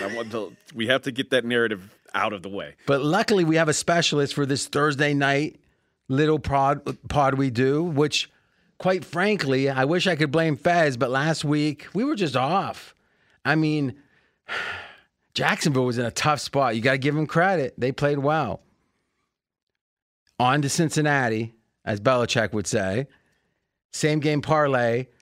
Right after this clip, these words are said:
Speaker 2: Now, who sponsors this thing?
Speaker 1: DraftKings Sportsbook does, where you can bet five dollars on any N F L game and get two hundred dollars in bonus bets for free when you sign up using the code R J.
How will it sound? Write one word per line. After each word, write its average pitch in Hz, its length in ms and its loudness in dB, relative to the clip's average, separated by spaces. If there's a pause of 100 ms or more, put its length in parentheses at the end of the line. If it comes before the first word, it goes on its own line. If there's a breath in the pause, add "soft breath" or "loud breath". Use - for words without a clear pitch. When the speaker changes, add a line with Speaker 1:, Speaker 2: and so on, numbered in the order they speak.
(160)
Speaker 2:
Now, - 80 2
who 254 180 2
sponsors 156 540 0
this 98 200 -4
thing? 76 140 -6
Speaker 1:
DraftKings 127 540 -2
Sportsbook 147 460 -6
does, 80 240 -8
where 95 120 -8
you 98 60 -8
can 95 320 -12 (360 loud breath)
bet 131 220 -4
five 151 440 0
dollars 151 360 0
on 127 120 -2
any 135 140 -6
N 135 60 -6
F 131 180 -8
L 131 140 -2
game 131 320 -4 (100)
and 101 360 -8
get - 200 -12
two - 180 -10
hundred 131 160 -8
dollars 113 300 -4
in 95 100 -10
bonus 104 340 -8
bets 110 240 -10
for - 180 -14
free 139 400 -8
when 107 160 -10
you 92 60 -16
sign 113 260 -8
up 110 120 -8
using 110 220 -10
the 101 60 -10
code 107 300 -8 (120)
R 110 180 -4
J. 76 380 -16